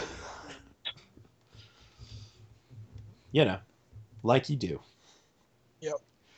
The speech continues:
Speaker 1: And Inuyasha-san eighty-seven writes in regarding One Piece, "That episode of One Piece had me wailing out."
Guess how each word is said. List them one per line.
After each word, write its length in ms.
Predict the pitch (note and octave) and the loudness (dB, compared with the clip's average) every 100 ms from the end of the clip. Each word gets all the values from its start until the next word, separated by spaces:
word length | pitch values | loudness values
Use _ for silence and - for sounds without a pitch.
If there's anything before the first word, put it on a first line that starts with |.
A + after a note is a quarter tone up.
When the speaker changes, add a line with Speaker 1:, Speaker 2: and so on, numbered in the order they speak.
| - - - - | -20 -20 -16 8
Speaker 1:
And 240 | D3 E3+ | 12 12
Inuyasha-san 840 | E3 F3+ E3+ F3 E3 E3 F3 E3+ | 12 12 12 12 12 10 12 12
eighty-seven 580 | D#3+ D#3+ D#3+ D#3 F3+ E3+ | 12 10 10 10 10 12
writes 280 | D3 D3+ D3 | 12 12 12
in 200 | E3+ G3 | 8 10
regarding 400 | C#3+ B2 A#2+ G#2 | 8 10 10 10
One 200 | A#2+ C#3+ | 8 10
Piece, 400 | C3+ C3+ D3+ - | 10 10 10 8
"That 220 | - C4+ | 10 12
episode 340 | F#3 C#3+ C3+ B2 | 12 12 10 10
of 60 | |
One 200 | B2+ G#3+ | 10 8
Piece 300 | E3 D3+ E3+ | 12 12 10
had 320 | - E3 F#3+ F3+ | 12 12 12 12
me 180 | A3 | 10
wailing 640 | G#3+ E3+ F#3+ B3+ C#4 D4 C#4 | 10 12 12 12 12 10 10
out." 600 | G3+ B2 G#2+ - - | 12 10 8 2 -6